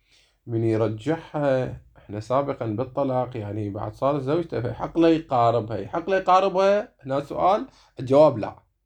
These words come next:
ليش؟ لأن هي لا زالت زوجة في الظهار،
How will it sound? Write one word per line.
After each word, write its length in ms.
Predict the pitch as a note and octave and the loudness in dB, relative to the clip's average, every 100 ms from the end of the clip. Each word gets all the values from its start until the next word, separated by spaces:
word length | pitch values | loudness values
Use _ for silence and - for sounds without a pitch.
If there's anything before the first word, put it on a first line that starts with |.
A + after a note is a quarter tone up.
| _ _ _ _ _ _ _ _ _ _ _ | _ _ _ _ _ _ _ _ _ _ _
ليش؟ 360 | A2 C#3+ C3 - _ _ _ - | 0 4 2 0 _ _ _ -10
لأن 180 | G#2 G2+ | -8 -4
هي 260 | A#2 G2+ | 0 0
لا 240 | G2+ G#2 G2+ | 2 2 2
زالت 640 | G#2 A#2+ D3+ F3+ G#3 - | 2 4 4 4 -4 -6
زوجة 560 | A#2+ B2 A#2 D#3+ D3+ F3+ | -14 -4 -2 -2 -2 -6
في 140 | E3 | -6
الظهار، 1120 | A#2+ G#2+ A2+ A2 B2 C3 B2 B2 B2+ B2 - | -8 -2 0 2 4 6 6 4 2 -4 -10